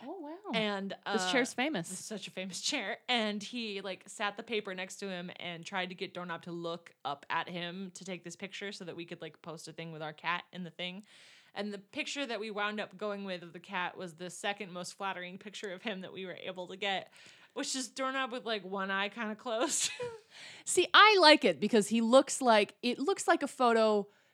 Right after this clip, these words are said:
Speaker 1: taken at the end of the reception.
Speaker 2: Yeah.
Speaker 1: When everybody's a little drunk and,
Speaker 2: <laughs>
Speaker 1: like, shoulda gone home a half an hour ago.
Speaker 2: <laughs> So we went and put on it, uh, "We're getting married, let's get messy." And, uh,
Speaker 1: I think it fits.
Speaker 2: Thanks.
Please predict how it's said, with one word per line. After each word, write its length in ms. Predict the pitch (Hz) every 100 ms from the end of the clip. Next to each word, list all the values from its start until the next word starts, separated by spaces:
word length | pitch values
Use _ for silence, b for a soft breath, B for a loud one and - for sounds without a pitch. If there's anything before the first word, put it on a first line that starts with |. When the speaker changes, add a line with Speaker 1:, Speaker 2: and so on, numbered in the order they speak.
| _
Speaker 1:
taken 320 | - 233 226 214
at 140 | 185
the 160 | 196 - -
end 320 | 240 247 233
of 220 | 226 175
the 120 | 202
reception. 640 | 180 180 - 170 - - -
Speaker 2:
Yeah. 240 | 220 214 165 147 -
Speaker 1:
When 140 | - 202
everybody's 520 | 240 247 220 214 196
a 80 | 180
little 360 | 175 196 202
drunk 520 | 196 170 190 196 - -
and, 180 | 185 180
Speaker 2:
<laughs> 0 |
Speaker 1:
like, 200 | 175 175
shoulda 460 | - - 226 214
gone 240 | 190 196 196
home 280 | 196 196 185
a 60 |
half 280 | 180 190 190
an 100 | 180
hour 260 | 175 185 196
ago. 480 | 196 202 208 208 202
Speaker 2:
<laughs> 40 | 320 302 B B B 339
So 240 | - 381
we 140 | 415
went 320 | 427 403 320 320
and 120 | 311
put 160 | 359
on 180 | 302 285
it, 160 | 277 -
uh, 300 | - 233 226 220
"We're 100 | 277
getting 260 | 302 269
married, 300 | 254 240 233
let's 180 | 220 226
get 180 | 233 208
messy." 460 | 208 190 180 175 - b b b _
And, 240 | - 208 196
uh, 140 | 190
Speaker 1:
I 120 | 190 415
think 200 | 339 214
it 140 | -
fits. 360 | - - - -
Speaker 2:
Thanks. 380 | 494 196 -